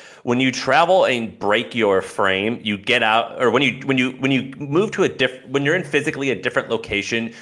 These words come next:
you also become, uh, a different, in a different frame, mental frame.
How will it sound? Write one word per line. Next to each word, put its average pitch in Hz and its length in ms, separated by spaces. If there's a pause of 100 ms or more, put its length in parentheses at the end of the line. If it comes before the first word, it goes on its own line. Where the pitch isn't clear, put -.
(140)
you 110 300
also 135 500
become, 110 560 (320)
uh, 95 500
a - 80
different, 123 320
in 113 120
a 110 40
different 120 340
frame, 101 600
mental 110 300
frame. 85 300